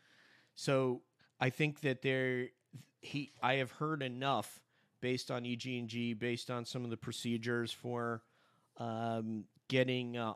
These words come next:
onboarded at a, at a place like the Groom Lake Test Facility or Air Force Det three, whatever it's called over there at Groom Lake. There's enough of that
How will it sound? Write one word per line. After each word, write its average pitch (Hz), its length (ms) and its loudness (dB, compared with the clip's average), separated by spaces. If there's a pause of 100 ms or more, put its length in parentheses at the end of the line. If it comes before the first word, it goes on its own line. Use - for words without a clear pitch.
(100)
onboarded 127 800 4
at 120 160 0
a, 117 240 -4
at 117 80 0
a 120 60 -4
place 123 500 -4
like 117 340 2 (460)
the 110 120 0
Groom 123 300 -2
Lake 120 260 6
Test - 260 2
Facility 120 580 2
or 95 160 -4 (480)
Air 117 160 0
Force 120 400 2 (160)
Det 123 260 2
three, 120 320 0
whatever 110 480 2 (260)
it's 110 240 -4
called 110 360 2 (200)
over 113 160 -2
there 113 200 0
at 104 80 -6
Groom 117 240 -6
Lake. 113 240 0 (600)
There's 127 220 0
enough 131 420 4
of 113 200 0
that 123 380 6